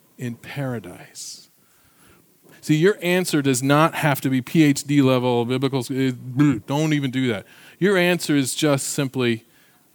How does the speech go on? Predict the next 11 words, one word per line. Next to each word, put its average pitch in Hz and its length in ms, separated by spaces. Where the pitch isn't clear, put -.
"I 131 80
wanna 156 220
be 131 120
with 120 320
you. 95 120
I 123 60
just - 260
wanna 143 200
be 127 120
with 135 300
you." - 60